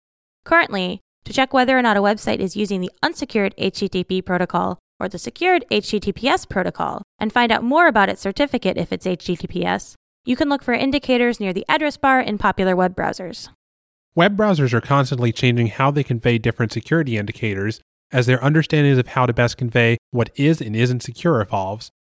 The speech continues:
Speaker 2: just like how Chrome's lock icon indicator for H T T P S is changing soon. Instead of just checking whether or not a website is using H T T P S after you navigate to it, you can also take more proactive approaches.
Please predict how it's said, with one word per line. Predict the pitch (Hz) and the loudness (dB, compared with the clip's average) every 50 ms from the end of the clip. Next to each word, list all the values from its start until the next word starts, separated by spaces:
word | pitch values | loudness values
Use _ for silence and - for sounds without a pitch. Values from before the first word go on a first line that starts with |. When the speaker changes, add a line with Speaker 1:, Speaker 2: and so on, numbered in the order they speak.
| _ _ _ - | _ _ _ -2
Speaker 2:
just | - 185 - - | -2 -2 0 0
like | 214 202 - | 0 0 2
how | - 175 156 151 | 2 2 2 2
Chrome's | - - - - 160 160 151 139 - | 0 -2 2 2 4 4 2 0 0
lock | 147 143 165 - - | 2 2 2 2 2
icon | 123 117 113 - 127 120 110 | 0 0 0 0 0 0 0
indicator | 113 110 117 - - 131 120 117 | 0 0 -2 0 0 2 2 2
for | - - 120 | 0 0 0
H | 113 110 - | 0 0 -2
T | - | -4
T | - 120 113 | -4 -4 -2
P | - 120 120 | 0 2 2
S | 120 117 - - | 2 0 -2 -6
is | 110 | -8
changing | - - 117 110 104 101 104 101 | -6 -4 -2 -2 -2 -2 -4 -6
soon. | - - - 107 92 92 95 - _ _ _ _ _ _ _ _ _ - | -6 -6 -6 -6 -6 -8 -10 -14 _ _ _ _ _ _ _ _ _ -4
Instead | 156 139 - 190 202 | -2 0 2 2 2
of | 254 220 160 | 2 2 0
just | - - 185 202 - - | 0 0 0 0 0 -2
checking | - 175 175 - - 147 135 123 | -2 -2 -2 0 -2 -2 -2 0
whether | 123 131 139 151 156 139 | 2 2 4 4 4 2
or | |
not | 131 131 123 123 | 4 4 4 4
a | 117 | 4
website | 123 127 123 - 139 127 | 2 2 0 2 2 2
is | 123 110 110 | 2 2 0
using | 117 117 - 123 117 | -2 -2 0 0 0
H | 113 104 104 | 0 0 0
T | - 117 | -2 -4
T | |
P | 110 - - - 117 | -4 -4 -2 0 0
S | 110 - - - | 0 0 -2 -4
after | - 147 165 190 - - 139 | 0 0 2 0 0 0 0
you | 123 117 113 | 2 2 2
navigate | 110 113 113 107 113 107 113 110 - | 2 2 2 2 0 0 0 0 0
to | - 123 110 | 2 2 2
it, | 117 127 - _ _ _ _ _ _ _ - | 2 0 -2 _ _ _ _ _ _ _ -6
you | 131 127 | -4 -2
can | 127 160 156 | 0 0 0
also | 175 190 180 - 156 | 2 2 0 0 -2
take | - - 131 - - | 0 0 -2 0 0
more | 117 117 113 | 0 0 0
proactive | - - 123 120 123 123 - - 110 104 | 2 2 2 4 4 2 0 -2 -4 -4
approaches. | 101 90 - 107 98 - - 104 - - - | -2 0 0 -2 -2 -4 -6 -10 -12 -14 -18